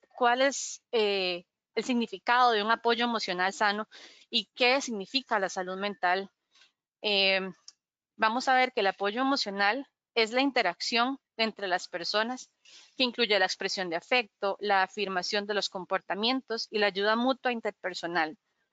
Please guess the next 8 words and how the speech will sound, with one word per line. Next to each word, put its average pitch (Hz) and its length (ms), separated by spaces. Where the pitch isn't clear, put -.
¿Y 233 120
por 220 180
qué 240 100
eso 233 140
es 277 100
importante? 214 720
Porque 233 280
podemos 220 580